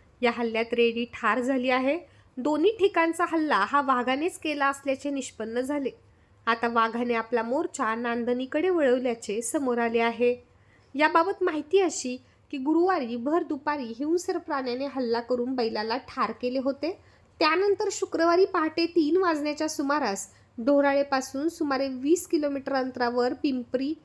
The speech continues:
सात येथील गट दोनशे चव्वेचाळीस येथे माधव धेंडे यांच्या रेडीवर वाघाने हल्ला करून तिला ठार मारले. या अगोदर बुधवारी बार्शी तालुक्यातील यावली येथील महेश मदने यांच्या द्राक्ष बागेत, तसेच मंगल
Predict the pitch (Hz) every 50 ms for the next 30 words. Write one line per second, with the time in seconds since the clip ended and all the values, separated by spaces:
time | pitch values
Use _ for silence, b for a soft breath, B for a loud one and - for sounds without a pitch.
0 | b b b b b b - - - 294 220 185 - - _ - 262 262 262 -
1 | - 302 302 269 233 269 269 269 349 330 311 302 294 294 277 - 311 294 - 311
2 | 277 254 262 254 - 269 254 254 254 247 - - 302 302 - - 226 185 190 b
3 | b b b b b 262 269 285 285 285 285 330 381 349 302 311 302 285 277 302
4 | 330 339 330 311 294 269 311 302 302 285 262 247 262 269 254 247 262 294 262 269
5 | 233 233 208 247 277 320 381 349 - 320 285 262 262 269 - 262 254 240 262 311
6 | 311 - 277 220 220 240 - - - - 320 277 240 233 240 240 247 240 247 247
7 | 254 254 254 - b b b b b b b b - 240 247 247 240 247 233 240
8 | 247 233 247 254 254 233 254 262 226 254 247 254 240 247 247 247 247 247 247 -
9 | - 254 - 262 247 240 240 240 - 240 240 262 269 285 285 277 277 254 247 247
10 | 247 240 254 254 247 247 - 220 262 285 285 285 262 226 240 254 247 - - 247
11 | 240 233 233 277 330 330 214 165 b b b b b b - 254 247 254 254 254
12 | 285 269 254 247 254 247 - - - 349 349 320 311 262 240 240 262 247 - b
13 | b b b b - 269 262 - 277 277 - 285 277 277 277 269 277 269